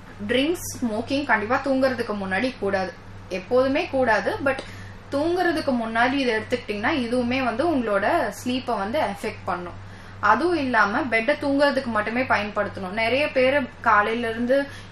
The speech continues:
அதுவும் குறிப்பா வயசானவங்க வந்து அவங்க ஏதாவது கூப்பிட்டோன்னா மட்டுமே எழுந்து வருவாங்களே தவிர மத்த நேரம் அவங்க பெட்லயே தான் most of the time spend பண்ணிட்டே இருப்பாங்க. So எந்நேரமே அவங்களுக்கு வந்து கொஞ்சம் தூங்கின போலவே இருக்கும்.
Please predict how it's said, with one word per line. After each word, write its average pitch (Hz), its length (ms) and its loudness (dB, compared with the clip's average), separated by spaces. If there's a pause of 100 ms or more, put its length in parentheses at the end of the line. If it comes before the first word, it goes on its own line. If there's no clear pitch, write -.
அதுவும் 254 300 2
குறிப்பா 247 240 0
வயசானவங்க 226 800 2
வந்து 233 360 0
அவங்க 196 360 -4
ஏதாவது 214 440 2
கூப்பிட்டோன்னா 285 440 4
மட்டுமே 254 420 2
எழுந்து 247 280 2
வருவாங்களே 214 440 0
தவிர 226 240 0
மத்த 240 260 2
நேரம் 233 280 2
அவங்க 208 180 -2
பெட்லயே 214 220 -2
தான் 262 220 4
most 190 200 -4
of 226 120 -4
the 214 60 -6
time 214 220 -2 (120)
spend 208 220 -4
பண்ணிட்டே 202 320 -4
இருப்பாங்க. 185 280 -6
So 208 180 -6
எந்நேரமே 233 460 0
அவங்களுக்கு 233 380 0
வந்து 226 140 0
கொஞ்சம் 226 240 -4
தூங்கின 247 340 -2
போலவே 208 400 -2
இருக்கும். 202 320 -8